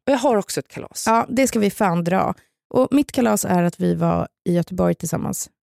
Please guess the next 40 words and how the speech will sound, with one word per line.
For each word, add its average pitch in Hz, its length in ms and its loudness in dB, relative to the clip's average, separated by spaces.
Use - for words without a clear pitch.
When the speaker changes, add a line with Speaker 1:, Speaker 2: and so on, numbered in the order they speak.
Speaker 2:
ett 180 160 -2
dygn. 175 180 2
Speaker 1:
Fantastiskt. - 360 -8
Speaker 2:
Det 214 120 -2
var 220 120 2
så 147 240 -8
jävla 170 560 -6
kul. - 200 -4
För - 140 -2
det 302 60 0
första, 202 440 -2
Göteborg, 180 520 0
vilken 202 280 -2
otroligt 175 420 -2
trevlig 165 280 -2
stad. 190 260 -2
Speaker 1:
Mm. 165 160 0
Speaker 2:
Människorna, 233 680 2
alltså 247 140 0
det 220 80 2
Speaker 1:
Mm. 247 100 4
Speaker 2:
låter 220 180 0
också 196 220 -2
som 185 100 -2
en 180 60 -2
klyscha, 175 260 -4
goa 185 400 0
de 226 140 4
är 214 80 2
där 170 120 0
nere. 180 280 2
Men 254 160 4
de 294 180 2
är 311 340 0
ju 285 60 0
<laughs> - 180 -2
de 226 260 0
Speaker 1:
Goa 180 160 2
gubbar. 214 420 2
Nej, 247 260 2